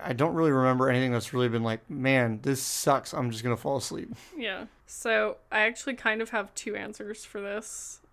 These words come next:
Speaker 2: and one because it's recent, and one just, it's that bad. Under the Dome by Stephen King.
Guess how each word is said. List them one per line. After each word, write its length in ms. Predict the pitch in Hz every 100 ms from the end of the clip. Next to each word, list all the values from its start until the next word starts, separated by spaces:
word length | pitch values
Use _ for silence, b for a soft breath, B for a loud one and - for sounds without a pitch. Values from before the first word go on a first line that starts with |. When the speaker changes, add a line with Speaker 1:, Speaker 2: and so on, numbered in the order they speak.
| -
Speaker 2:
and 560 | 220 202 202 190 196 -
one 440 | 226 226 233 233
because 280 | 226 220 220
it's 200 | 202 196
recent, 460 | 208 202 208 202 -
and 160 | 208 196
one 240 | 196 202
just, 280 | 208 202 -
it's 280 | - - -
that 300 | 196 185 160
bad. 260 | 196 196 214 b _ _
Under 300 | 233 269 311
the 120 | 254
Dome 540 | 208 214 202 220 247 247
by 140 | 208 208
Stephen 420 | - 220 208 208
King. 340 | - 202 208